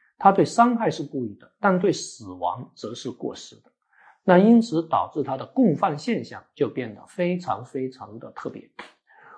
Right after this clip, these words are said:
我们两人一起约好去教训教训某人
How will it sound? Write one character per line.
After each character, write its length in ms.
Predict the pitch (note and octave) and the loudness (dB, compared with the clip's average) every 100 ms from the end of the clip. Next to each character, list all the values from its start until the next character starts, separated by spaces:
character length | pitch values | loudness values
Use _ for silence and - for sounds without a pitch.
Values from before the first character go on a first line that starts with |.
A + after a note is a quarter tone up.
| _ | _
我 160 | C#3+ D3+ | 6 8
们 260 | F3+ G#3+ | 6 2
两 280 | D#3+ A2 F2+ _ | -2 -6 -12 _
人 300 | G2+ A#2+ _ | -20 -20 _
一 200 | - G3+ | 4 4
起 320 | - A2 G2+ D#3+ | 2 -12 -12 0
约 300 | E3+ F3 F3 | 2 2 -4
好 260 | - - | -8 -8
去 180 | - B2+ | -6 -10
教 360 | - - D4 C3+ | -4 2 4 2
训 300 | C3 A2 A2+ | -2 -12 -8
教 200 | C#3 - | -8 -8
训 220 | - G2 | -16 -20
某 140 | F#2+ | -20
人 120 | _ | _